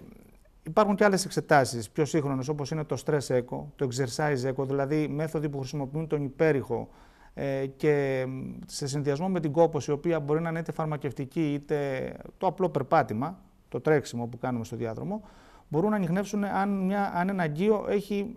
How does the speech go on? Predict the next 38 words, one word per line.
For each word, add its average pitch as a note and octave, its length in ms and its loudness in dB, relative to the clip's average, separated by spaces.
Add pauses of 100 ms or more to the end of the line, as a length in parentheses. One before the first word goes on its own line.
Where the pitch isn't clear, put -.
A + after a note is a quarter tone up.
ενός F#3+ 380 -2
βαθμού E3 300 0
απόφραξη. A2+ 600 2 (340)
Θα C3+ 120 0
πρέπει F#3+ 200 -4
όμως G3 220 -4
εδώ E3+ 120 -6
να F#3 100 -4
το F3 80 -6
ξεχωρίσουμε, C#3 720 0
ότι B2+ 340 -8
άλλο E3+ 240 0
είναι G#3+ 140 0
το G#3 100 -2
έμφραγμα F3+ 340 -4
που F3+ 120 -6
είναι F3 120 -2
η E3+ 60 -2
ευνίδια F#3+ 420 0
απόφραξη C#3+ 500 -6
και C#3 120 -6
συνήθως F3+ 420 -6
συμβαίνει D3 580 -2 (460)
σε - 180 -2
αγγεία D#3 340 2
τα F3+ 100 2
οποία D#3+ 320 4
έχουν F#3+ 320 2
μικρές F3+ 340 0
αθλιωματικές F3 600 -2
πλάκες, C3+ 340 -2
οι - 40 -4
οποίες D3 260 -4
δεν G#3+ 140 0
προκαλούν G#3+ 400 2
αθ-, D3+ 260 -4
αποφρακτικά C3+ 640 -4
φαινόμενα. A#2+ 540 -6